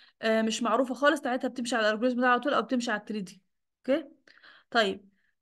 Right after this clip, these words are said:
آه، which is the best attribute؟ الاتريبيوت اللي اول حاجه، الاتريبيوت اللي هو بيكون بيورست، يعني هو بيبقى له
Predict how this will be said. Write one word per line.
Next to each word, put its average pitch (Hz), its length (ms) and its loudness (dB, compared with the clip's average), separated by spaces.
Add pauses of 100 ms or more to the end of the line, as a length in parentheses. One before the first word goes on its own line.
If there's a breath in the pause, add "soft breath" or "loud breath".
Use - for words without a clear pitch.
آه، 247 720 6
which 294 240 0
is 277 200 0
the 269 100 6
best 294 240 -2
attribute؟ 247 500 0
الاتريبيوت 233 640 2
اللي 240 220 0
اول 277 320 6
حاجه، 240 300 2
الاتريبيوت 220 440 -2
اللي 240 160 0
هو 254 260 6
بيكون 220 540 0
بيورست، 277 440 0
يعني 214 280 -2
هو 254 200 6
بيبقى 214 420 -2
له 240 320 0